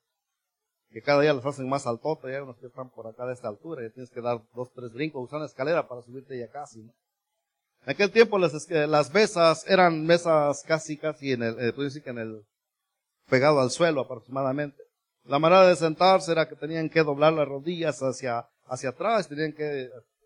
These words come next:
en-, encontrar el suelo y tener algo donde, donde recostarse, donde recargar su, la parte de su cuerpo. Y se ponían alrededor y esa es la manera como se sentaban, eh, a, a, a, a convivir o a comer.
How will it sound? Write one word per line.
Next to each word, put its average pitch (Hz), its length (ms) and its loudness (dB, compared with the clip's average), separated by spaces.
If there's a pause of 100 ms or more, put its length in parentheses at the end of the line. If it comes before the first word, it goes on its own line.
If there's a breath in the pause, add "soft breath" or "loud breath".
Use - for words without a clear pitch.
(340)
en-, 117 240 -14
encontrar 117 500 -8
el 123 100 -12
suelo 180 420 -4 (440)
y 120 160 -14
tener 147 300 0
algo 165 260 4
donde, 147 360 0
donde 143 220 -10
recostarse, 135 600 -6
donde 135 220 -2
recargar 120 480 -2
su, - 180 -12
la 113 160 -8 (220)
parte 127 280 -6
de 113 120 -18
su - 140 -20
cuerpo. 160 320 -2 (720)
Y 135 100 -20
se 139 80 -12
ponían 170 300 -6
alrededor 160 640 -2
y 156 40 -4
esa 156 180 -8
es 156 40 -6
la 151 100 0
manera 147 340 -4
como 143 300 -14
se 110 100 -20
sentaban, 123 500 -4
eh, 120 180 -6
a, 110 200 -8
a, 92 300 -14 (440)
a, 107 480 -10
a 101 60 -14
convivir 131 480 -4
o 113 80 -2
a 113 80 -8
comer. 135 340 -6